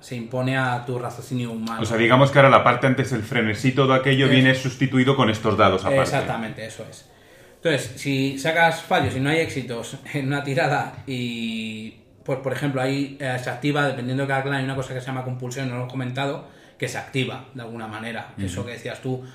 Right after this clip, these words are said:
Speaker 1: a lo mejor te pones furioso y ocurre, haces algo que no quieres, ¿y qué ocurre con eso? Que puedes generar un problema para la mascarada. Bueno, está ahí. Y luego tenemos lo contrario, que es éxitos críticos con, en dados de ansia. Significa que te sale muy bien,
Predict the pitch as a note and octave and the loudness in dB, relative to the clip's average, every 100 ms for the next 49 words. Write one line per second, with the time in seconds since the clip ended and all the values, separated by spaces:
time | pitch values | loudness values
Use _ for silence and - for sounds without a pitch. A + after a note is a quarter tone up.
0 | - A#2+ A2+ B2+ B2 B2 - - B2+ B2+ | -14 -12 -6 -6 -6 -10 -12 -14 -10 -8
1 | - B2+ C3 C#3 C#3 D#3 D3 B2+ A#2+ A2 | -8 -2 0 0 0 0 2 0 -4 -6
2 | C3 B2+ B2+ B2 A#2+ B2 C#3+ C3 C#3 C3+ | -6 -6 -4 -4 -4 -6 -6 -4 -2 -2
3 | C3 C3+ C3 D3 F3 F#3+ B3 - - - | -2 -4 -4 -2 0 0 -2 -6 -18 -20
4 | - - - B2 C3 A#2+ A#2+ A#2+ B2 C#3+ | -20 -14 -8 -6 -6 -8 -8 -6 -2 -2
5 | C3+ A2+ G#2 B2 B2 - B2 B2 B2 A#2+ | -4 -10 -12 -8 -8 -8 -8 -6 -6 -4
6 | C3 C3 A2+ A2 G#2+ - A2 G#2+ G#2 - | -4 -4 -8 -8 -12 -12 -10 -10 -12 -18
7 | _ _ _ - - - - - - C3+ | _ _ _ -20 -20 -20 -20 -20 -14 -8
8 | B2 A2 - - D3 C#3+ D3 D3+ D3+ - | -6 -6 -10 -8 0 2 4 2 0 -6
9 | C#3 C3 A#2+ C3 D3 D#3+ D#3 D#3 E3+ - | -4 -4 -2 -2 0 -2 0 0 -2 -4
10 | C#3 C3 C#3+ D3+ D3 - C3+ C3 A2 A#2 | -8 -6 -6 -4 -6 -6 -4 -4 -6 -6
11 | C#3+ E3+ - - B2 A#2 A#2+ - B2+ A#2+ | -4 -4 -6 -8 -8 -8 -12 -12 -8 -6
12 | B2+ C3 C3 C#3 D3 D#3 E3 E3+ - - | -4 -2 -2 -2 -2 -2 -2 -4 -6 -18
13 | - - - - C3 A#2+ D3+ C3 B2 B2 | -20 -20 -20 -8 -6 -2 0 0 -2 -2
14 | C#3 D3 D3+ D#3+ D#3+ F3 F#3+ A3+ - | 0 2 2 2 2 2 0 -4 -10